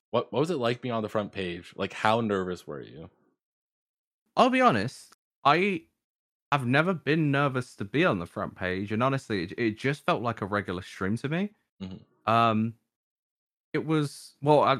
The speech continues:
Speaker 2: I, I suppose, like, at this point, like, I've been on the front page, like, a, a numerous amount of times, and, like, every time it's just like, "Oh, just a regular stream, same as usual," just, you know, meeting a lot of new friends. I think 'cause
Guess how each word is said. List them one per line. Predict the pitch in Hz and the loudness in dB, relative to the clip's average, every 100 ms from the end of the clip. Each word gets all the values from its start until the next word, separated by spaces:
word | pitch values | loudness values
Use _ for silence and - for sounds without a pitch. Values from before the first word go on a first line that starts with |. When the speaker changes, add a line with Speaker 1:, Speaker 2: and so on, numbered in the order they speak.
| - | -2
Speaker 2:
I, | - - | -6 -4
I | |
suppose, | 127 - 170 135 | -2 2 2 2
like, | 117 98 - | 0 -2 -2
at | 120 | -2
this | 117 123 | -2 -4
point, | - 95 | -4 -4
like, | 82 98 | -4 -6
I've | |
been | 120 113 | -4 -2
on | 101 | -2
the | 95 | -2
front | - 110 - | -2 -4 -2
page, | 110 87 - | -6 -6 -6
like, | 85 | -8
a, | 92 90 90 | -10 -10 -6
a | 90 | -4
numerous | 92 98 92 - | -4 -4 -6 -6
amount | 95 76 | -6 -6
of | - | -4
times, | 104 87 82 | -4 -4 -8
and, | 87 85 82 _ _ _ _ _ _ - | -8 -8 -8 _ _ _ _ _ _ -6
like, | 92 | -2
every | 139 127 | 0 0
time | 110 123 117 | 0 2 2
it's | - | -2
just | - - | -8 -4
like, | 101 85 | -2 2
"Oh, | 135 113 110 | 2 2 -4
just | 104 101 | -10 -4
a | |
regular | 113 107 101 | -2 0 -2
stream, | 104 - 117 113 113 - _ _ _ _ _ _ | -4 -2 0 0 -2 -8 _ _ _ _ _ _
same | 117 107 | -2 -2
as | 101 | -2
usual," | 107 110 123 127 | -2 -2 -2 -4
just, | 104 - _ - | -6 -10 _ -4
you | 117 | 0
know, | 107 127 - | 0 -2 -2
meeting | 110 87 | -2 0
a | 107 | -2
lot | 101 | -2
of | 90 | -2
new | 98 | -4
friends. | 90 104 113 123 | -2 0 0 -2
I | 123 | -4
think | 151 185 170 | -2 -2 -2
'cause | 175 | -4